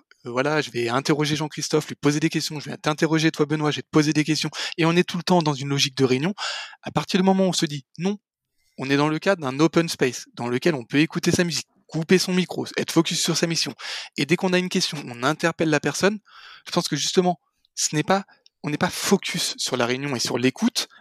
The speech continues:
mais on est plutôt concentré sur notre mission et par moments interrompu. Donc c'est vraiment, comme je le disais tout à l'heure, le fait de recréer l'open space dans le digital. Par contre, à la différence, c'est qu'il est tout à fait possible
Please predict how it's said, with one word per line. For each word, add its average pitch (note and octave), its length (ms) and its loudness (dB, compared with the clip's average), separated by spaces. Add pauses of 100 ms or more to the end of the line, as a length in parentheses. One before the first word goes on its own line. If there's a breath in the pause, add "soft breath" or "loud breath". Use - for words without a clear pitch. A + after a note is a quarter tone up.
(100 soft breath)
mais C3 60 0
on C3+ 80 0
est C#3+ 80 2
plutôt - 240 -4
concentré G3+ 500 0
sur E3 120 -4
notre C#3+ 160 -4
mission D#3+ 260 -4 (100)
et - 140 -4
par G#3 260 -2
moments F#3+ 380 0 (240)
interrompu. E3+ 640 0 (540 loud breath)
Donc A#2 160 -8
c'est C3 140 2
vraiment, E3+ 340 0 (500 loud breath)
comme C3 160 -4
je A#2+ 100 -8
le C3 60 -6
disais B2 200 -8
tout - 120 0
à - 20 4
l'heure, F#3 220 0 (100)
le C3 200 0
fait - 100 2
de C#3 120 2
recréer E3+ 840 2 (160)
l'open C#3 420 2
space - 480 -2 (560)
dans F3 280 2
le F3+ 120 0
digital. D3+ 480 -6 (480 soft breath)
Par - 180 -2
contre, E3+ 300 -8
à A#2 60 -6
la A#2+ 80 -4
différence, D3 480 -2 (180 loud breath)
c'est - 140 -6
qu'il - 160 -6
est A#2+ 60 -4
tout - 160 -14
à C#3+ 80 2
fait B2 120 -6
possible D#3+ 500 0